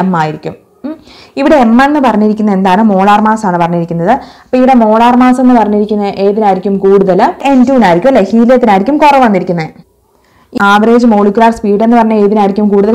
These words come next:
ഹീലിയത്തിനായിരിക്കും. കാരണം ആവറേജ് മോളിക്കുലാർ സ്പീഡ് എന്ന് പറഞ്ഞാൽ inversely proportional to, ഉം, മോളാർ മാസ് അല്ലേ? So നമുക്ക് ഇവിടുന്ന് എന്ത് എഴുതാം?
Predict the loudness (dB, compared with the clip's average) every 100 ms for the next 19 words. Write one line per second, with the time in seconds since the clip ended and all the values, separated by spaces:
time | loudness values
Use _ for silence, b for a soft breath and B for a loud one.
0 | -2 -2 0 0 0 -2 -2 0 0 2
1 | 0 0 0 0 0 0 -2 -2 -2 0
2 | 0 -2 -2 0 -2 -2 -4 -2 -2 -2
3 | -4 -2 -4 -4 -4 -2 0 0 0 0
4 | -2 0 -2 -2 -6 B B B 0 2
5 | 2 2 2 2 2 2 2 2 2